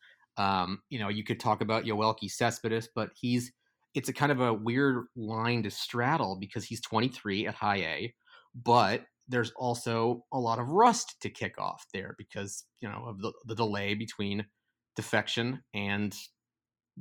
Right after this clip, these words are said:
you know, uh, getting to affiliated ball, and to say nothing of what happened during the pandemic. Uh, so it's kind of, I feel like the first year for Cuban guys is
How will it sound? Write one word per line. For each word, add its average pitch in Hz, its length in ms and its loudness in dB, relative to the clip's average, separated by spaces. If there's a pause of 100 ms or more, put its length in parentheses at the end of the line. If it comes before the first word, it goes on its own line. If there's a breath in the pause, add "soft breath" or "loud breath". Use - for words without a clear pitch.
(100)
you 110 120 -4
know, 98 100 -6
uh, 107 300 -4 (100)
getting 117 280 4
to 120 120 0
affiliated 107 480 0
ball, 104 220 2
and 110 160 -2
to - 100 -10
say 107 100 -2
nothing 98 280 -2
of 95 100 -6
what 101 120 0
happened 98 260 4
during 95 120 2
the 92 80 -6
pandemic. 95 520 0 (680 soft breath)
Uh, 98 300 2 (520)
so 123 360 0 (160)
it's 160 160 -4
kind 139 280 2
of, 156 240 0 (600)
I - 20 -18
feel 151 120 -2
like 127 80 -6
the 127 60 -4
first 151 440 4
year 143 400 4
for 113 140 -10
Cuban 135 360 2
guys 151 380 4
is 120 180 -8